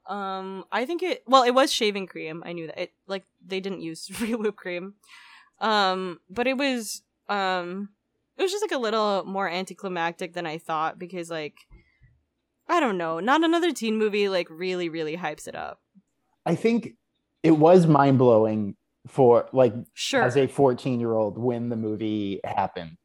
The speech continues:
Speaker 2: But also, the, now the logistics of it are so funny to me 'cause you
Speaker 1: Oh,
Speaker 2: see her
Speaker 1: yeah.
Speaker 2: go get two sundae glasses. Like, she gets
Speaker 1: Yes.
Speaker 2: all this stuff.
Speaker 1: And there's no ice cream anywhere.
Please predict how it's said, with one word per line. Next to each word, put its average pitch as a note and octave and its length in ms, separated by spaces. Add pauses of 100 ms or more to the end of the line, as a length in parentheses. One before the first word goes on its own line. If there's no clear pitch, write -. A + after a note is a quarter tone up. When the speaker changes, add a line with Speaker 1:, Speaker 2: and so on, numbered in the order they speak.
(640)
Speaker 2:
But E3+ 140
also, F#3 440
the, D3 380
now D#3 200
the A#3 100
logistics D3 680
of C3 140
it B2+ 100
are A#2+ 100
so C3+ 240
funny B2+ 280
to B2 80
me A#2+ 160
'cause A#2+ 220
you C3+ 120
Speaker 1:
Oh, C4 200
Speaker 2:
see G#3 80
her - 60
Speaker 1:
yeah. C4+ 320
Speaker 2:
go D#3+ 580
get E3 360
two D3+ 680 (400)
sundae C3+ 1040
glasses. A#2+ 800 (420)
Like, C#3+ 160
she A3 140
gets E3 160 (180)
Speaker 1:
Yes. - 100
Speaker 2:
all E3+ 320
this C#3+ 200
stuff. - 480 (640)
Speaker 1:
And D#4+ 120
there's G4 140
no A4+ 140
ice E4 260
cream A3 260
anywhere. F3 560